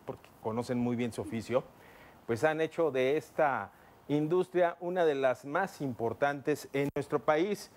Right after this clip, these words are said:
Algunos de los ingredientes básicos de la repostería tienen que ver con la mantequilla, por ejemplo, de cual, la cual México se encuentra entre las quince naciones que más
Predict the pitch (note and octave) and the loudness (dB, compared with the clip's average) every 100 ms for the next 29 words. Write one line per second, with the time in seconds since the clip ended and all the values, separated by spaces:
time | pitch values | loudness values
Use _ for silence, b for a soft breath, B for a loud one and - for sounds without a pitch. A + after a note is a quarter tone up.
0 | B B - E3+ C4 G#3 E3+ D3 - - | B B -2 0 2 0 2 0 -4 -4
1 | D3+ D3+ C#3+ C#3+ D#3+ G3+ G3 C#3 G#2 B2+ | 0 2 2 2 2 -2 -2 -2 0 -2
2 | C3 - A#2 - G#2 G2+ G2+ G2 F#2+ - | -2 -6 -12 -8 -8 -6 -4 -4 -6 -8
3 | G2+ - A2+ B2+ A#2 C3+ B2+ A#2+ A#2 A2+ | -10 -4 0 0 0 -4 -2 -2 0 -2
4 | G#2 G#2 F2+ G#2 D3 D3+ B2 G#2+ G2 C3 | -2 -6 -6 -8 -4 -2 -2 -2 -4 -2
5 | B2 A3 B B B B G2+ G2 A#2 G2+ | -2 -4 B B B B -4 0 0 2
6 | G#2 C#3 D#3 C#3+ D3+ D3+ B2+ A2 G#2+ - | 0 0 0 -4 -8 -4 -2 -2 -4 -2
7 | C3 C3 D#3 - B2+ B2 A#2 B2 A#2 A2+ | 0 2 -2 -2 -2 -2 0 0 0 -2
8 | - - D#3+ D#3+ C3 G#2+ - B2 C3+ - | -6 -6 -6 0 0 0 0 -2 -2 -4
9 | A2 A#2 C3 - | -2 2 0 -2